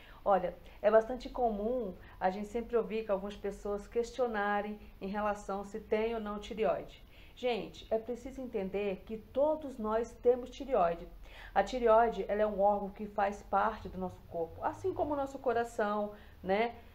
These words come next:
É, que é leve, enfim. A tireoide é uma glândula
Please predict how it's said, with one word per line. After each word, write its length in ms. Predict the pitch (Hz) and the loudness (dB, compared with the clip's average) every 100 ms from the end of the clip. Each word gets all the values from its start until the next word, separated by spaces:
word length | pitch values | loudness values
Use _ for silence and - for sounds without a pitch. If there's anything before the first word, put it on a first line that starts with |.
| - - | -16 0
É, 1000 | 180 180 175 175 175 170 170 165 160 165 | 2 4 4 4 4 4 2 0 -2 -4
que 100 | - | 0
é 20 | 196 | 2
leve, 720 | 180 196 208 208 196 185 220 | 6 6 6 4 4 0 -6
enfim. 420 | 233 - 156 151 - - - - - | -6 -8 -10 -12 -16 -20 -18 -12 -2
A 120 | 262 | -2
tireoide 680 | - 285 220 226 226 185 190 | -2 2 8 10 8 4 0
é 120 | 208 | 0
uma 180 | 214 220 | 0 0
glândula 640 | 185 196 220 180 170 | 0 0 0 -2 -4